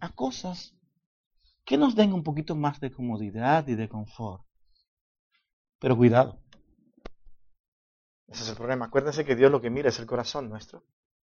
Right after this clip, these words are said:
Cuidado si tu corazón está puesto en esas cosas porque tú quieres demostrar que tú eres una persona capaz, que tú eres fuerte, que tú eres trabajador y que tú tienes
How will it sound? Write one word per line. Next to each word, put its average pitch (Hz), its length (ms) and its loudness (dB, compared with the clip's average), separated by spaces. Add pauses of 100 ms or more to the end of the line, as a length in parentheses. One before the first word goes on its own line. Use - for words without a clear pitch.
(520)
Cuidado 139 680 4
si 127 140 -4
tu 120 120 -4
corazón 131 360 -2
está - 320 -8
puesto 147 320 -8
en 131 60 -14
esas 135 240 -16
cosas 135 300 -14
porque - 220 -14
tú 123 100 -20
quieres 127 200 -12
demostrar 123 400 -10
que 120 100 -12
tú - 100 -16
eres 120 100 -12
una 120 100 -8
persona 120 280 -10 (140)
capaz, - 640 -18 (1200)
que - 80 -14
tú - 100 -14
eres 120 180 -6
fuerte, - 500 -14 (600)
que 123 100 -12
tú 147 100 2
eres 139 140 6
trabajador 117 640 -2
y - 40 -20
que - 100 -12
tú 151 120 -12
tienes 156 420 -2